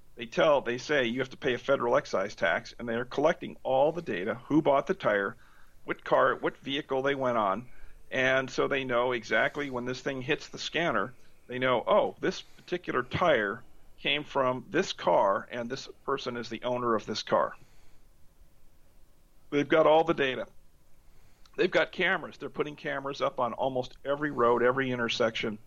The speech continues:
and you don't feel like you're under martial law. It's not like you've got someone out saying, "Papers, please."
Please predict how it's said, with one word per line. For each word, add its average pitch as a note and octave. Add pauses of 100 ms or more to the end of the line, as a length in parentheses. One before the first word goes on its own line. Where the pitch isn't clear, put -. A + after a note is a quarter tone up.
(520)
and A#2+ (1000)
you C3+
don't D#3+
feel G#3+
like A2+
you're B2
under A#2
martial A2+
law. A2+
It's A2
not C#3+
like C#3+
you've C3
got B2
someone D3
out B2
saying, B2
"Papers, C3
please." A#2